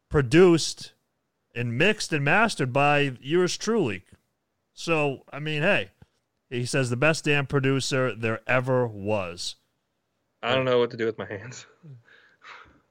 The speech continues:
Speaker 1: Just, just do different <laughs> stuff, you know? We'll just do, like, sign language. But Matt Thomas of Ashtone Audio, ladies and gentlemen. Matt, thank you so much, man. This was awesome. Over
Speaker 2: This has
Speaker 1: two
Speaker 2: been
Speaker 1: hours.
Speaker 2: a
Speaker 1: It was
Speaker 2: blast.
Speaker 1: Dude,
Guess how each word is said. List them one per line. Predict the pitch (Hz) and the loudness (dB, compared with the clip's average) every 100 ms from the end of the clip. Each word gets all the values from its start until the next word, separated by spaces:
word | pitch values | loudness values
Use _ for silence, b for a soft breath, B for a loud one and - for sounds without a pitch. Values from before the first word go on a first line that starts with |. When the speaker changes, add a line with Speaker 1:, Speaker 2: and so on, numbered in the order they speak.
| _ _ _ _ _ _ _ | _ _ _ _ _ _ _
Speaker 1:
Just, | 113 - | -8 -6
just | 143 127 | -2 -2
do | 147 | 0
different | 143 143 147 131 | -2 -2 -2 -4
<laughs> | |
stuff, | - 160 127 104 | 0 2 2 0
you | 113 | -2
know? | 120 131 - | -2 -4 -4
We'll | 143 | 0
just | 143 123 | 0 4
do, | 160 | 6
like, | 147 135 | 6 4
sign | - 147 143 123 | 4 4 4 4
language. | 101 98 92 - B B B | 2 0 -2 -4 B B B
But | 151 | 2
Matt | 156 180 202 190 | 8 8 8 6
Thomas | 170 147 143 139 - - - | 6 6 2 -2 -6 -10 -8
of | 113 | 0
Ashtone | 131 131 127 - 131 123 | 2 4 2 -2 0 0
Audio, | 117 110 110 110 107 | 2 2 2 2 0
ladies | 107 107 107 104 | 0 0 -2 -2
and | 101 | -2
gentlemen. | 104 104 101 98 - _ _ _ 127 | -2 -2 -4 -8 -10 _ _ _ -2
Matt, | 131 120 | 2 2
thank | 143 151 | 0 -2
you | 143 | -2
so | - 139 | -2 0
much, | 127 117 - | 0 -2 -2
man. | 113 113 117 | 0 0 0
This | 147 | -2
was | 131 117 | -2 -2
awesome. | 120 120 117 123 117 113 _ | 2 2 2 0 -2 -6 _
Over | 151 175 165 | 2 4 2
Speaker 2:
This | - | 2
has | 160 | 4
Speaker 1:
two | 135 | 4
Speaker 2:
been | |
Speaker 1:
hours. | 127 127 123 120 120 - - _ 120 | 4 4 2 0 -2 -6 -12 _ -4
Speaker 2:
a | |
Speaker 1:
It | 117 | -2
was | 107 | 0
Speaker 2:
blast. | 110 117 107 - - _ _ | 2 2 0 -4 -20 _ _
Speaker 1:
Dude, | - 120 101 | -4 -2 -2